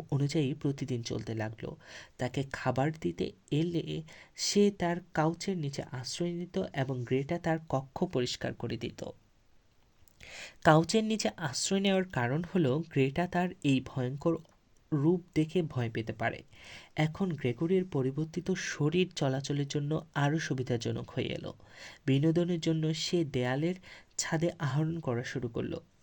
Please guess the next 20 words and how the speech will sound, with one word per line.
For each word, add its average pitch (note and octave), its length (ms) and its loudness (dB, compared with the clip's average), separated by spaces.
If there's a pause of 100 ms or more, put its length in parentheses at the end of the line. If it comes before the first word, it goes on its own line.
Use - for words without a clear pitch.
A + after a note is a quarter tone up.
(480)
তার B2+ 180 2
এই C3+ 360 -2
অবস্থা C3+ 420 -4
দেখে C#3 300 0 (120)
তার C#3 240 2
বোন C#3+ 300 0
ভাবল D3 440 -2
তার C#3+ 300 -2
কক্ষ C3 340 -4
থেকে F3 280 -2
কিছু - 280 -4 (160)
আসবাবপত্র F3+ 720 -2
সরাতে B2 460 -4
হবে, B2 320 -4 (400)
কারণ C3+ 280 2 (140)
এর C#3+ 200 4
ফলে D3+ 280 2
সে D3+ 220 -2
চলাচলের C3+ 580 0
জন্য E3+ 280 -4